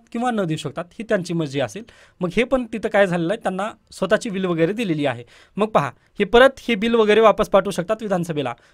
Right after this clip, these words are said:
व विधानसभेने हे सहा महिन्याची वगैरे तिथं कालावधी दिलेली आहे. आता हे सर्व इथं तेच दिलेलं आहे. I think तुम्हाला हे सर्व काही माहिती असेल. म्हणजे इंडियन पॉलिटिक्स जेव्हा तुम्ही शिकता किंवा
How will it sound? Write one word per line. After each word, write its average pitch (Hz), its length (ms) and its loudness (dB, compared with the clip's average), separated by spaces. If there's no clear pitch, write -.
व 202 60 2
विधानसभेने 202 680 2
हे 214 120 -2
सहा 220 280 2
महिन्याची 214 400 0
वगैरे 196 220 -2
तिथं 175 200 -10
कालावधी 175 380 2
दिलेली 139 380 -4
आहे. 117 220 -6
आता 165 140 0
हे 180 140 -4
सर्व 240 300 2
इथं 240 300 -6
तेच 247 140 0
दिलेलं 214 260 0
आहे. 196 180 0
I 180 40 -2
think 214 280 -6
तुम्हाला 214 200 0
हे 208 80 -2
सर्व 214 300 -2
काही 208 220 -2
माहिती 196 280 -4
असेल. 175 260 -4
म्हणजे 190 320 -2
इंडियन 190 320 -2
पॉलिटिक्स 208 420 0
जेव्हा 208 180 0
तुम्ही 196 220 -6
शिकता 185 280 -6
किंवा 170 300 -4